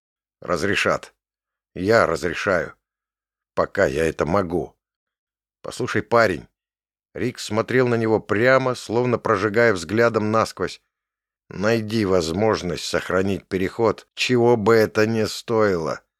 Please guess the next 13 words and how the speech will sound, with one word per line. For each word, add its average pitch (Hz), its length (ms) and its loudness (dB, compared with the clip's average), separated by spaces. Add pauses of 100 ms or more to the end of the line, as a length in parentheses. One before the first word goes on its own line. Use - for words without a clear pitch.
(600)
А 107 160 4
до 139 220 2
тех 143 340 2
пор, 143 260 4
пока 127 400 2
не 123 140 0
найдешь, 113 720 0 (480)
ни 110 260 2
под 143 360 0
каким 131 440 -2
предлогом 117 920 0
не 98 120 0
возвращайся. 90 1160 -2